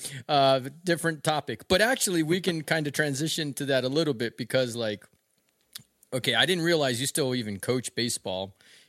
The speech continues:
You tour, you do TikTok videos, you do, <laughs> like, YouTube videos.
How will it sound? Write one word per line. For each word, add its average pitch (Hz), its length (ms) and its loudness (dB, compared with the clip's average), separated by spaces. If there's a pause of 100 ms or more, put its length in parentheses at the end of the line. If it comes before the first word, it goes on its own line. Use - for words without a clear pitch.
You 127 180 -4
tour, 127 680 2 (420)
you 139 320 2
do 135 480 -2
TikTok - 480 -2
videos, 113 720 0 (200)
you 139 200 2
do, 143 440 2
<laughs> 175 260 2
like, 156 360 2 (220)
YouTube 180 440 4
videos. 143 480 4